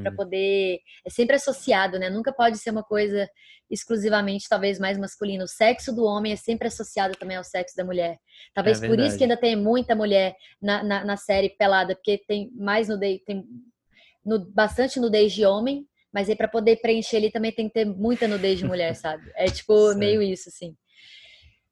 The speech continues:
Speaker 1: Mas não, assim, não tive nenhuma conversa, porque, tipo,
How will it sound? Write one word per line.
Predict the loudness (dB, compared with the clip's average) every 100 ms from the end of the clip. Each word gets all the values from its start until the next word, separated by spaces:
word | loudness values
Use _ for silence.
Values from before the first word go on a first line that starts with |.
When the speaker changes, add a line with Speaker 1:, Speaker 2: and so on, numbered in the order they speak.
| _ -2
Speaker 1:
Mas | 2 4 4
não, | 4 2 0 -2
assim, | 0 2
não | 2
tive | 2 2
nenhuma | 2 2
conversa, | 0 4 4 4 2
porque, | 2 0 2 0
tipo, | 0 0 2 2 -2